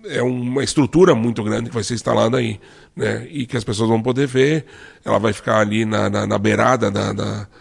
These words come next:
da ponte, né? Pre-, presa ali no, nos equipamentos, pra ir com uma, uma fixação muito boa ali pra, por acaso, subir o nível da chu-, da, da, do rio, ele não, não levar o equipamento.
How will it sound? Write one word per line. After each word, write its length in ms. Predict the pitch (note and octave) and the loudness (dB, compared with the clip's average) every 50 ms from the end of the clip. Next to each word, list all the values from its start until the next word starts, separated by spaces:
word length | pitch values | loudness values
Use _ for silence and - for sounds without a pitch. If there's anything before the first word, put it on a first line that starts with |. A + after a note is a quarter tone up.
| - - - - _ - | -20 -20 -20 -20 _ -8
da 100 | - G#2 | -6 -6
ponte, 540 | - - - B2+ C3 D3 D#3 - F#3 D#3+ - - _ - | -4 2 4 4 4 4 2 -2 -6 -8 -8 -12 _ -14
né? 300 | - G2+ G#2 G#2+ A2+ A#2 - _ _ _ | -6 -4 -2 -2 -4 -6 -10 _ _ _
Pre-, 320 | - A#2 A2+ A#2 A#2 A2+ G#2 | -4 0 2 2 2 0 -2
presa 420 | - - B2+ A2+ A#2 A#2+ G#2+ G2+ | -2 -2 0 2 2 2 0 0
ali 180 | G2 G2+ A2 A2 | -2 -2 -2 -2
no, 380 | G#2+ G#2 G#2 G#2+ G#2+ G#2+ G#2+ | -2 -2 -4 -4 -4 -4 -6
nos 160 | G#2 G2+ G#2+ | -6 -8 -10
equipamentos, 720 | A2+ A#2+ A#2 C3 B2 A#2 B2 C#3+ C#3+ - D#3+ D3+ - - - - - - - - - - - _ _ _ | -12 -10 -8 -8 -6 -4 -4 -4 -6 -6 -10 -12 -12 -14 -16 -20 -20 -20 -20 -20 -20 -20 -20 _ _ _
pra 580 | - B2+ C3 C3+ C#3+ D3 D3+ D3 D3 C#3+ D3 C#3 | -4 -2 0 0 0 0 0 0 0 0 0 -2
ir 540 | B2+ C3 C3+ C#3+ D3 D3 D3 D3 D3 B2 A#2 B2+ C3+ D3+ _ _ _ _ _ _ _ _ _ _ _ _ - - - D3 D3 | 0 0 2 2 2 2 2 0 -2 -4 -6 -10 -16 -20 _ _ _ _ _ _ _ _ _ _ _ _ -20 -16 -16 -14 -8
com 80 | - C3+ | -4 0
uma, 540 | B2 B2 B2 A#2+ A#2 A2+ A2 G#2+ A2 G#2+ G#2+ | 4 4 6 6 6 6 6 6 6 4 4
uma 220 | A2 A#2 A#2+ A2+ | 2 2 0 0
fixação 460 | - D3+ - - - B2 - - B2+ | 0 -2 -4 -2 -2 -2 0 0 -2
muito 220 | C3+ C#3+ C#3 C#3+ C3+ | 0 0 -2 -2 -2
boa 160 | A2+ A#2+ A#2 | 0 0 0
ali 120 | A#2 B2+ | 0 -2
pra, 180 | B2 C#3 C#3 C3 | -4 -4 -6 -6
por 200 | A#2 - - B2+ | -4 -4 -2 -2
acaso, 320 | A2 - - A#2 A2+ G2+ | -2 0 0 0 0 0
subir 460 | - - C#3 G#2+ G2+ G#2+ B2 C#3 C3 - - - - - | -2 -4 -4 -2 0 0 0 0 -2 -6 -20 -20 -12 -4
o 100 | - A#2+ | -2 2
nível 340 | A2 A2+ A2 G#2 A#2+ B2 A2+ | 2 4 2 4 4 2 2
da 120 | G#2 G2+ | 2 -2
chu-, 200 | - - B2 A#2+ | -4 -4 -8 -8
da, 200 | G#2+ G#2 G#2 G2 | -6 -4 -6 -6
da, 160 | G2 G2+ F#2+ | -4 -6 -8
do 320 | G2 F#2+ G2 A#2 A2 G#2+ G#2 | -8 -8 -10 -8 -4 -2 -2
rio, 260 | G#2+ A2+ A#2+ C3+ C#3+ | 0 0 0 0 0
ele 160 | C#3 C3+ C3+ | -2 -2 -2
não, 180 | B2+ B2+ B2+ B2 | 0 0 0 0
não 220 | B2 B2 A#2+ A#2+ | 0 0 0 0
levar 240 | A#2+ A#2 G#2+ A2 A2 | 0 -2 -2 -2 -4
o 80 | G#2+ | -4
equipamento. 500 | G#2+ A2+ B2 C#3 B2 A2 G2+ - _ - | -6 -8 -8 -12 -10 -10 -12 -14 _ -20